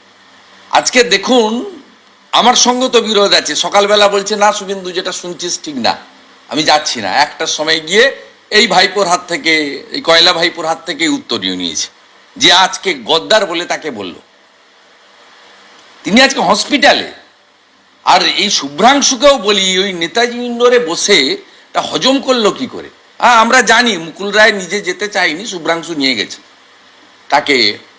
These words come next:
আহ, বিজেপির এমএলএ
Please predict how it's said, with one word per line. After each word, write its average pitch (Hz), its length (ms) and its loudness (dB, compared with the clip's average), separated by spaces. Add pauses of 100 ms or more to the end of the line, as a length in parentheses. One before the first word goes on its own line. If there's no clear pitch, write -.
(120)
আহ, 87 640 -4 (360)
বিজেপির 170 520 -2
এমএলএ 240 460 2